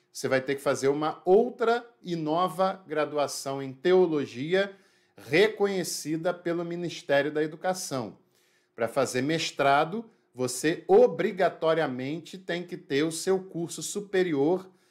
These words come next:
reconhecido pelo Ministério da Educação. Nenhuma instituição de ensino considera válido, seja pra uma segunda graduação,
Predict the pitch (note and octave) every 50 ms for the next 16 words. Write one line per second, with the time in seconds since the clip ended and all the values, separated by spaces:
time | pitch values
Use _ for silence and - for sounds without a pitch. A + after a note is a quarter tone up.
0 | _ _ _ _ - A#2 D#3 G3+ A3 A3 - G#3 G#3 G#3+ G#3 G3 F#3 - - -
1 | - D#3+ F3 E3+ E3 F#3+ F#3 F#3+ - F#3+ F#3 F#3 F#3+ F#3 F#3 F#3 F#3+ F3+ F#3 -
2 | - D#3 D3+ D3 D#3 D#3 E3 E3+ D#3+ E3 - F#3 F#3 F#3 - - G#2 E2+ D#2+ _
3 | _ _ _ _ _ _ _ _ _ _ - A2+ B2+ D3+ E3+ E3+ E3 F3+ G#3 B3
4 | C4+ C4 C4 C4 C4 B3+ C4 - - F#3 F3+ E3 - - D#3 - E3 E3 D#3+ D#3+
5 | - - - D3 C#3+ C#3+ C#3 C#3 C3 A#2+ C#3+ F3 F#3+ F#3 F#3 - - - D#3+ F3
6 | F#3+ G#3 A3+ A#3+ A#3+ - - _ _ _ _ _ _ - - A3 B3+ C#4 C4+ -
7 | - - - B3 A3+ E3+ D#3 D#3 D3 D3 D3+ D#3+ D#3 E3+ F#3+ G#3 G#3 - C3 A2+
8 | - - D3+ D3 D3+ D#3 D#3+ F3 G3 F#3+ E3+ G#3 A3 G#3+ - - F3+ F3 D#3+ D#3
9 | D#3 - D#3+ D#3 D#3 D3 D3+ - - C#3 C3+ C#3+ C#3+ C#3 C#3 C3+ C3+ B2+ C3 C3
10 | C3 B2+ B2+ - - D#3 E3 F3+ F#3+ F#3+ F3 F#3